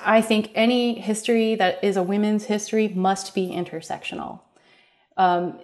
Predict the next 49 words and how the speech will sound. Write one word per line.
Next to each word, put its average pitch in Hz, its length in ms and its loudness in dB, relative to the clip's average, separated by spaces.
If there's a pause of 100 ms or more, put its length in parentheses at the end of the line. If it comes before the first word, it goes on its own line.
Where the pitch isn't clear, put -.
(120)
we 247 140 0
can't 269 160 2
just 240 80 -6
talk 240 160 2
about 226 160 2
white 208 220 0
women. 220 240 2
We 208 80 2
can't 202 160 -2
just - 80 -12
talk 196 160 2
about 175 160 -4
upper - 160 -8
class - 260 -10
white - 180 -12
women. - 340 -14 (100)
And 185 300 0 (500)
I 220 120 4
still, 226 340 0
I 214 100 -2
still 220 220 2
see, 214 600 0
uh, 185 140 2
design 180 480 -2
history 185 260 -6
doing - 220 -8
that - 160 -8
a - 40 -8
little - 160 -10
bit. - 220 -14 (140)
So, 180 320 -4 (100)
um, 170 380 -4 (100)
we 220 80 0
have 311 200 0
to 339 80 0
engage 254 300 2
the 240 80 0
ways 214 220 2
that 196 140 0
multiple 190 400 -4
forms 185 320 -12
of 175 80 -12
oppression 170 640 -12 (340)
create 214 240 4
different 220 300 -4
realities 170 400 -10
for - 100 -16
different - 280 -18
women. - 260 -20